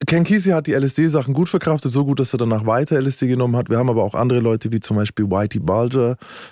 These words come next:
der Pate von Boston, der ein Massenmörder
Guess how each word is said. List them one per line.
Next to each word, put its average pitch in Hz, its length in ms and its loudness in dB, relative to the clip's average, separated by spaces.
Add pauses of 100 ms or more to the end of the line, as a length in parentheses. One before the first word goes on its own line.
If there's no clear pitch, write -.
(140)
der 104 240 2
Pate 123 400 -2
von 104 260 -2
Boston, 117 560 0 (520)
der 104 420 0 (100)
ein 117 140 2
Massenmörder 110 880 2